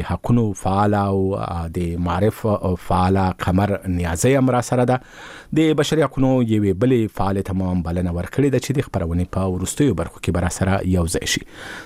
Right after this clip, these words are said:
زه میلمنو ته هرکلی وایم. اغلې کړوخیل، تاسو به دا د، م، دوحې د، آ، م، غونډې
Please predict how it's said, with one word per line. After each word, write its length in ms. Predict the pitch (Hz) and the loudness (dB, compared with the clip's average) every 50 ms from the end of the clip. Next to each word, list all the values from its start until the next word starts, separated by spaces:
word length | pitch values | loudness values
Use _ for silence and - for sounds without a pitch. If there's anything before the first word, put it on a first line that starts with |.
| - | -2
زه 280 | 139 139 165 160 156 151 | 2 4 4 6 6 4
میلمنو 460 | 143 139 135 135 123 123 123 135 139 | 4 4 4 4 4 4 4 4 2
ته 120 | 135 - | 2 0
هرکلی 640 | 120 117 110 104 85 101 98 - - - 110 131 160 | 0 0 0 -2 -2 -4 -6 -6 -4 -2 0 2 2
وایم. 280 | 165 151 151 151 156 - - - - - - - - - _ - 151 156 165 - - | 2 2 2 0 0 -2 -8 -16 -20 -20 -20 -20 -20 -20 _ 0 0 0 2 0 0
اغلې 360 | 156 160 170 185 233 254 247 - | 0 0 2 2 2 0 0 0
کړوخیل، 380 | - 208 202 190 - 214 202 190 | 0 0 0 2 2 0 0 0
تاسو 300 | - 196 185 - - 185 | 2 0 0 2 0 2
به 220 | 170 175 170 170 | 2 4 4 4
دا 180 | 160 147 139 135 | 4 4 2 2
د، 80 | 117 123 117 113 117 - | 2 2 2 0 -2 -2
م، 440 | - 110 104 101 101 101 95 95 92 | 0 2 2 4 2 2 2 0 -2
دوحې 760 | 92 87 101 110 113 101 101 160 185 185 175 175 170 160 - - - | -2 0 2 4 4 4 4 4 2 4 2 2 2 2 0 0 -2
د، 180 | 107 98 92 110 104 98 98 101 101 101 101 98 | -4 0 2 2 4 4 4 4 4 4 4 2
آ، 240 | 98 - - 95 90 90 90 - 180 175 175 175 - 87 | 0 0 -2 -2 0 0 0 0 0 0 0 0 0 -2
م، 800 | 87 87 - - - 82 87 92 113 110 101 95 90 92 90 87 - - - - - 104 98 98 | -2 -4 -4 -6 -6 -8 -6 -6 -6 -6 -4 -4 -4 -4 -4 -4 -4 -6 -6 -8 -8 -4 0 2
غونډې 480 | 139 170 180 160 120 101 90 101 127 | 2 4 4 2 2 0 -2 -2 -4